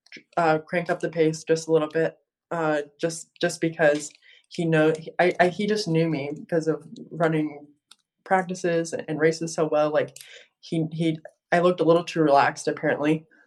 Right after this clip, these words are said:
Um, and so, of course, I pick it up, and I end up sort of right behind or right with, uh, Michaela Malaspina, who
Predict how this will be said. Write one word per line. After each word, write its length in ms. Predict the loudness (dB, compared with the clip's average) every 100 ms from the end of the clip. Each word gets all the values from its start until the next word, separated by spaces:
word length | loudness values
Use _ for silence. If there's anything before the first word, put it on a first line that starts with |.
| -20 _ _ _
Um, 540 | 2 4 2 -2 -8 -12 _ _ _ _ _
and 540 | -2 0 0 0 -2 -6
so, 360 | -2 2 4
of 160 | 4 2
course, 300 | 2 0 0
I 440 | -4 -2 -2 -2 -4
pick 160 | -6
it 60 | 0
up, 300 | 0 0 -6 _ _ _ _
and 580 | 0 2 2 0 -2 -6 _ _ _ _ _ _ -20 -18 -2
I 120 | 2
end 220 | 4 4 4
up 300 | 2 0 -4 _ _ _ _ _
sort 220 | 0 2
of 80 | 4
right 240 | 2 2
behind 480 | 0 0 0 0 2
or 120 | 4
right 300 | 4 2 2
with, 340 | 0 -2 -4 -10 _ -20 -6
uh, 260 | -2 -2 -2
Michaela 460 | -4 -2 0 0
Malaspina, 760 | -2 0 0 -2 -6 -2 0 0
who 320 | 0 0 0